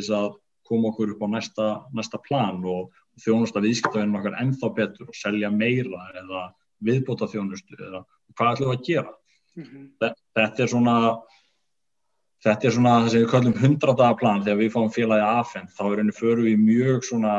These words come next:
Speaker 1: markvissa og, og ítarlega vinnu með stjórnendunum í hundrað daga að stilla kúrsinn, stilla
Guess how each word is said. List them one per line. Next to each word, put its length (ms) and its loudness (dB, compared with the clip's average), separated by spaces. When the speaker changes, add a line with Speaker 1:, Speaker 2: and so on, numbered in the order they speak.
Speaker 1:
markvissa 760 -6
og, 500 -4
og 240 -12
ítarlega 560 -2
vinnu 240 2
með 240 2
stjórnendunum 720 -6
í 160 -2
hundrað 340 0
daga 300 -4
að 100 -12
stilla 460 -6
kúrsinn, 480 -8
stilla 640 -6